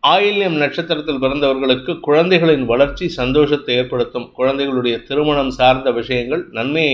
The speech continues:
ஏற்படுத்தக்கூடிய வகையில் இருக்கு. கணவன் மனைவி உறவில் அனாவசியமான ஈகோ கிளாஷ் இருக்கு. நீ பெரியவனா, நான் பெரியவளாங்கிற ஈகோ இருக்கு. அந்த ஈகோவை தள்ளி வச்சிட்டீங்கன்னா குடும்ப நிம்மதி ஏற்படும்.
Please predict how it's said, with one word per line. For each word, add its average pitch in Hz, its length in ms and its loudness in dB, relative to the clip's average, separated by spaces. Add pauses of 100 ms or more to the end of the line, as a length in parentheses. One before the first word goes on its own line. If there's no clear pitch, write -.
ஏற்படுத்தக்கூடிய 123 680 -4
வகையில் 120 320 -2
இருக்கு. 113 300 -8 (580)
கணவன் 185 360 4
மனைவி 156 360 2
உறவில் 156 380 0 (440)
அனாவசியமான 180 840 2
ஈகோ 147 360 2
கிளாஷ் 131 280 2
இருக்கு. 117 380 -6
நீ 127 260 -4
பெரியவனா, 135 520 -2
நான் 120 260 -4
பெரியவளாங்கிற 123 840 0 (480)
ஈகோ 165 360 4
இருக்கு. 131 440 -4
அந்த 113 220 -8
ஈகோவை 151 460 0
தள்ளி 131 240 -2
வச்சிட்டீங்கன்னா 131 680 -6
குடும்ப 151 340 -2
நிம்மதி 127 360 0
ஏற்படும். 117 420 -2